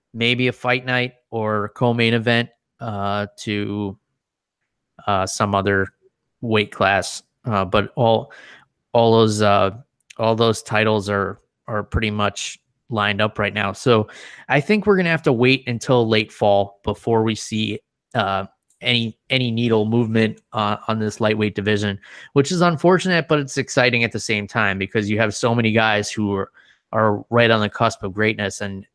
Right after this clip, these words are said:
and s-, so many of these guys, it's like any one of them could be the champion on any given night. Uh, and that's what makes it the most exciting division in the sport, in my opinion. So,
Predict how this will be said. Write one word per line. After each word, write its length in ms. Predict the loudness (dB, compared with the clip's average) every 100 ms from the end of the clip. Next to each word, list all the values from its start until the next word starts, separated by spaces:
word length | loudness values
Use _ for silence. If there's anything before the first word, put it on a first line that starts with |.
| -10
and 140 | -8
s-, 320 | -8 -12 -14 _
so 260 | -4 0 2
many 180 | 4
of 60 | 6
these 180 | 4 4
guys, 400 | 0 2 2 -2
it's 200 | -6 0
like 260 | 2 0 -2
any 180 | 2 4
one 220 | 4 2
of 60 | 2
them 240 | 0 -4
could 160 | -12 -6
be 120 | -4
the 120 | -4
champion 600 | -6 -6 -6 -8 -16 -18 _ _ _
on 180 | -4 -2
any 200 | -2 0
given 280 | -2 -2 -2
night. 280 | -4 -4 -10 _ _ _ _ -4
Uh, 200 | -2 -2
and 200 | -2 0
that's 180 | 0 0
what 120 | 0
makes 220 | 0 0 -2
it 80 |
the 80 | -2
most 280 | 0 0 -2
exciting 440 | -8 -2 -2 -2
division 520 | -6 -4 -4 -4 -10 -14 _ _ _
in 100 | -10
the 80 | -10
sport, 400 | -10 -6 -4 -4
in 80 | -8
my 160 | -8
opinion. 440 | -8 -8 -10 -10 -14 _ _ _ _ _ _ _ _ -20
So, 340 | 0 4 4